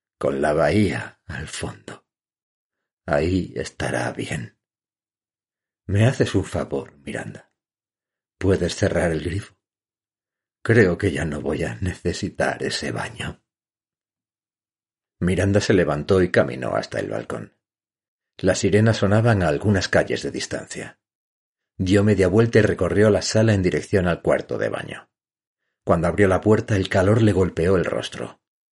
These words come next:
El vapor había convertido el aseo en una sauna. La bañera estaba llena hasta la altura del rebosadero de agua caliente,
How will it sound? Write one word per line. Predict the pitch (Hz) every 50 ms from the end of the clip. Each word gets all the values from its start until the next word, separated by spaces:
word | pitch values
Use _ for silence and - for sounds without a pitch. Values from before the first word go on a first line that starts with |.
| _ _ _ _ _ _
El | 123 113 98
vapor | 95 95 - 139 139 110 82 80 -
había | 87 85 104 107 104
convertido | - 104 95 92 85 - - 117 104 95
el | 87 85
aseo | 80 - - - 110 113 117 107
en | 95 87 85
una | 104 113 110 98 -
sauna. | - - 117 110 107 117 - - 117 - _ _ _ _ _ _ _ _ _ _ _ -
La | 104 104
bañera | 92 85 90 95 113 127 117 110
estaba | - - - 117 107 95
llena | 90 92 113 110 107 101 95
hasta | 92 - - 90
la | 76 69
altura | 73 76 - 120 113 113 104
del | 98 98
rebosadero | 95 - 95 82 85 82 - - 82 82 110 113 123 117 117 -
de | - 85 78
agua | 82 82 73 62 65 58 -
caliente, | 67 65 67 67 62 60 57 - 69 57